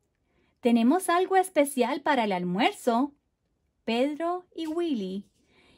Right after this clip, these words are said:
hicieron como si no hubieran oído. Pero en ese momento,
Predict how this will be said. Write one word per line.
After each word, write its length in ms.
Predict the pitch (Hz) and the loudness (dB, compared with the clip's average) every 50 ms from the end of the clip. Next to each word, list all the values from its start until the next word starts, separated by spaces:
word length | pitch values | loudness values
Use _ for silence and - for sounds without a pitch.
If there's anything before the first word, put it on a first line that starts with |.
| _ - | _ 0
hicieron 600 | 269 285 277 - - 277 262 269 302 311 339 330 | 0 0 0 2 2 2 4 4 4 0 -2 -2
como 380 | - - 269 240 226 214 214 202 | -2 -2 -2 -2 -2 -2 -4 -8
si 300 | - - - 240 214 208 | -10 -12 -8 -4 -2 0
no 280 | 202 202 214 240 262 | 0 2 2 2 2
hubieran 580 | 285 302 285 247 240 233 220 220 226 226 226 208 | 2 2 0 -2 -2 -2 -2 -2 -2 -2 -2 -2
oído. 520 | 180 160 175 196 190 175 - - - - _ _ _ _ _ _ _ - _ _ _ _ _ _ _ _ _ _ _ _ _ _ _ _ _ _ | -4 -4 -6 -6 -8 -8 -10 -14 -18 -20 _ _ _ _ _ _ _ -20 _ _ _ _ _ _ _ _ _ _ _ _ _ _ _ _ _ _
Pero 380 | - 185 185 185 175 170 165 165 | -2 -2 0 0 -2 -2 -2 -2
en 260 | 175 185 185 185 190 | -2 -2 -2 -2 -2
ese 340 | 214 262 294 285 - 330 311 | 0 0 -2 0 0 0 0
momento, 840 | 311 320 320 330 339 330 302 262 254 - - 196 185 180 196 202 | 2 2 4 4 6 6 6 6 4 4 0 -2 -2 -2 -2 -8